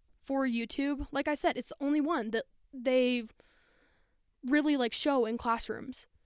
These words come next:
It's so, I love it. And it's cool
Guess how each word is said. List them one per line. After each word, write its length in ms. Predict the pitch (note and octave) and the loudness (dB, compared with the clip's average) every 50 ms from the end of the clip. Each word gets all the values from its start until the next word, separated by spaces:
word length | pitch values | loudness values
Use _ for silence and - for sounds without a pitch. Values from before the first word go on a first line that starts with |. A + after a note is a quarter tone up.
| _ _ _ _ _ - | _ _ _ _ _ -4
It's 200 | D4+ D4+ - - | -4 -4 -4 -4
so, 340 | - - - F#4 F4 E4 D4 - | -4 0 2 4 4 2 2 0
I 120 | D4 D#4+ | 0 0
love 320 | D#4+ B3 A#3 A#3+ A3+ G#3+ | 0 2 0 0 -2 -2
it. 240 | G#3+ G#3 - - - - - - | -4 -8 -8 -8 -10 -10 -8 -2
And 320 | D4+ D4 D#4 D4+ D4+ D4 | 0 2 4 4 2 2
it's 160 | - D4+ - - | 0 -2 -6 -6
cool 540 | - - E4 D#4+ D#4+ E4 E4 E4 E4 D#4 | -2 2 4 4 4 4 4 4 2 0